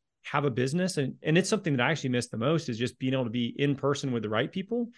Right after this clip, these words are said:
is probably the best part of a brick and mortar business. But I'm not gonna tell anybody that's not the right move for them. I think that they need to decide it, what, what business do you want that helps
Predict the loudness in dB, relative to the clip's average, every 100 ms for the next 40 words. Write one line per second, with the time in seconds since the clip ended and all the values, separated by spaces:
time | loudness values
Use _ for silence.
0 | _ -4 0 0 2 4 4 4 2 2
1 | 2 0 0 0 2 2 0 -2 -6 -12
2 | -20 _ 4 6 6 4 2 4 4 4
3 | 4 4 4 2 0 -2 2 2 4 2
4 | 0 -2 0 0 0 2 2 2 -4 _
5 | _ _ _ _ 4 6 8 6 6 4
6 | 2 2 2 2 -2 -6 _ _ _ _
7 | _ 0 0 -2 2 2 2 -4 _ _
8 | -8 2 2 2 -4 _ _ _ _ 2
9 | 4 4 2 0 0 0 2 0 -2 -6
10 | _ _ 2 2 2 -2 -6 0 0 0
11 | -14